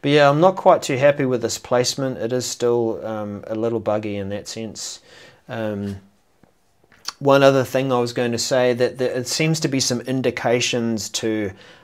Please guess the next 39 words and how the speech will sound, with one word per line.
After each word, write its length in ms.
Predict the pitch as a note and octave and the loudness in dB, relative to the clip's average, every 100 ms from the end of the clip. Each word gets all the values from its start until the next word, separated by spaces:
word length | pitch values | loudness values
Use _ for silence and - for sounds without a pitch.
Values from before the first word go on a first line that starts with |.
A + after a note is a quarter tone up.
| _ _ | _ _
um, 420 | A2+ G#2+ G#2 G2+ - - - G1+ G1+ - | -4 -2 -4 -6 -12 -20 -20 -18 -16 -8
how 160 | A#2 B2 | 0 2
the 120 | A2+ | 0
tools 340 | - A#2 G#2 | 0 -2 -2
may 280 | G#2+ G2 A2+ | -4 -4 -4
work, 540 | C3+ D#3 F3 G2+ - - - - _ | -2 -2 -2 -4 -8 -20 -20 -20 _
um, 360 | - G#2+ G#2+ G#2 G2+ G#2+ | -12 -8 -8 -8 -12 -12
soon. 680 | - - A2 A2 D#3+ F#3+ F#3+ - - - | -8 -6 -4 -6 -6 -8 -10 -20 -20 -14
You 80 | A2+ | -6
know, 180 | A2 A2+ | -2 0
as, 420 | C3 D3 C#3 - | 2 2 2 -2
as 180 | C#3 C#3+ | 0 2
we're 100 | C#3 | 2
working 340 | A#2+ C#3+ D3 | 4 2 2
with 100 | C3+ | 2
different 280 | A#2+ A#2 - | 0 -2 0
objects 540 | A#2 B2+ C3+ A2 - - | 2 4 2 2 -2 -6
on 160 | A2+ | -4
a 100 | G#2+ | -6
canvas 600 | F#2+ - B2 C3+ A#2 G#2+ | -6 -4 -2 0 -2 -2
like 180 | A2+ G2 | -4 -4
this, 380 | G#2 C3 G#2 - | 0 0 0 -4
we 80 | A#2 | -4
might 220 | C3 C#3 | 0 0
want 260 | B2 A#2+ A#2+ | 2 0 0
to 80 | |
select 420 | G#2 - A2+ A2 G#2+ | -2 -2 0 -2 -2
multiple 580 | G#2+ A#2 A#2 G2+ G2 - | 0 0 -2 -6 -8 0
objects, 560 | D3+ D3+ A2+ G2+ - | 0 0 -2 -6 -8
group 400 | - - B2+ A#2+ | -8 -4 -2 -4
them 180 | - G#2 | -6 -8
together, 600 | G2+ A2+ C3+ C#3 C#3+ C#3+ - | -6 -2 0 2 2 0 -6
or 120 | - | -8
maybe 320 | G2+ G#2 G#2+ G#2 | -4 -2 -2 -4
align 640 | F#2+ F#2+ G#2 A2+ B2 B2+ | -4 -2 0 0 0 -2
certain 380 | A#2+ B2+ A2+ A#2 | -2 -2 -2 -2
objects 460 | A2+ A#2 A#2+ A#2 | -2 -2 -4 -6
with 120 | A#2+ A2 | -6 -4
other 320 | A2 A2 | -2 -4